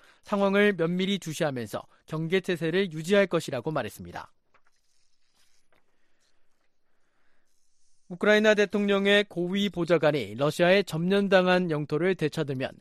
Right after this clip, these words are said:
크림반도의 미래 문제에 대해 협상할 수 있다고 밝혔습니다. 안드리 시비하 우크라이나 대통령실 부실장은 어제 영국 경제지 파이낸셜 타임스와의 인터뷰에서 이같이 말했습니다.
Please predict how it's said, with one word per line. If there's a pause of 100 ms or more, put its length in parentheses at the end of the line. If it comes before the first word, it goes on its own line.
크림반도의
미래
문제에
대해
협상할
수
있다고
밝혔습니다. (960)
안드리
시비하
우크라이나
대통령실
부실장은
어제 (160)
영국
경제지
파이낸셜
타임스와의
인터뷰에서
이같이
말했습니다.